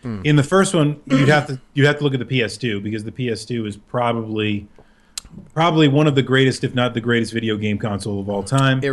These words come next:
Speaker 1: it truly, yeah, a very prolific, prolific.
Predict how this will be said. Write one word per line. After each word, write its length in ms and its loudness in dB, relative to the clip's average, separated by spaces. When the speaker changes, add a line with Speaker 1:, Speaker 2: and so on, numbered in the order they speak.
Speaker 1:
it 160 -10
truly, 400 -6
yeah, 320 -10
a 80 -10
very 260 -2
prolific, 540 -10
prolific. 420 -12